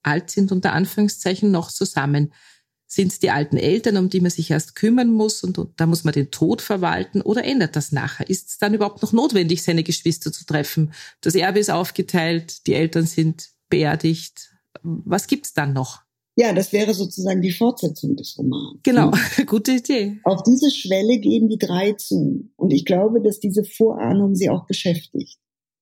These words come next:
Speaker 2: Wer sind wir noch? Also wenn diese Instanz, die uns das Leben geschenkt hat und die uns bestimmt hat auch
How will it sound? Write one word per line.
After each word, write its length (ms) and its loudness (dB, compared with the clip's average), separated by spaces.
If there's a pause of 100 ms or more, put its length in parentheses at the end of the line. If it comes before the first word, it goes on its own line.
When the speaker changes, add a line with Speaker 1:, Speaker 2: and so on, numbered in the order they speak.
(120)
Speaker 2:
Wer 200 6
sind 280 4
wir 160 2
noch? 420 -2 (100)
Also 260 0
wenn 240 2
diese 480 2
Instanz, 600 2
die 100 0
uns 200 0
das 200 -4
Leben 320 6
geschenkt 560 0
hat 320 -14
und 280 0
die 160 2
uns 280 -2
bestimmt 560 2
hat 240 -2
auch 320 0